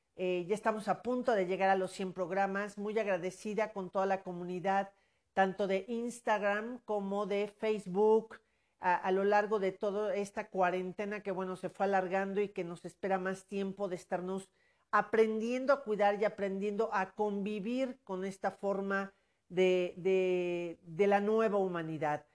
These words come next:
Muchísimas gracias a todos los que se están conectando. Gracias, gracias a todos los que nos siguen a través de las plataformas de lo que es podcast. Muchísimas gracias a los que s-, nos escuchan es-, en Spotify. Nos pueden conseguir como ISA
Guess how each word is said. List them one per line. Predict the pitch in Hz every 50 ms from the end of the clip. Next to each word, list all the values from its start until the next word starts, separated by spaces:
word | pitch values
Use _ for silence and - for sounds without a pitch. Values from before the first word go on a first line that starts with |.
| _ _ _ -
Muchísimas | 202 233 226 233 277 254 - 294 277 269 226 202
gracias | 233 240 247 240 247 269 - -
a | 220
todos | 214 226 220 220
los | 220 208
que | - 214 196
se | -
están | 190 - - 208 208
conectando. | 202 220 196 190 190 - - 214 208 214 214 214 220 220 208
Gracias, | 196 202 208 202 202 - 208 180
gracias | 175 196 196 208 208 208 - 226 220 -
a | 196
todos | 196 - 196 196 196
los | 196 196 -
que | -
nos | 190 190 185 -
siguen | 208 190 196 196
a | 196 185
través | - 180 170 185 175
de | 214 196
las | 185 175 -
plataformas | - - - - 175 165 - - 190 190 196 202 202 196 - _ _ _ _ _ _ _ _ _ -
de | 160 175 202 208 202 208 214 220 214 -
lo | 202 190 185
que | - 208
es | 196 190 -
podcast. | - 196 196 - _ - 208 214 220 214 -
Muchísimas | 202 196 190 190 - 214 202 202 214 196 190 190 175
gracias | 175 185 190 196 196 196 - 214 202 214 208 - _ _ _ _ _ _ -
a | 185 190
los | 190 190 190 -
que | - 202
s-, | 196 - _ -
nos | 190 185 190 196 190 -
escuchan | - 220 208 - - 240 240 240 240 247 220
es-, | 214 196 - _ -
en | 208 196 190 190
Spotify. | 190 190 - - 214 208 - 196 190 - 202 208 214
Nos | 208 202 196
pueden | - - 202 202 202 202 202 190
conseguir | - 190 175 175 - 185 175 202 214 196
como | - 202 190 190 190 -
ISA | - 254 254 240 - - - 240 240 285 320 -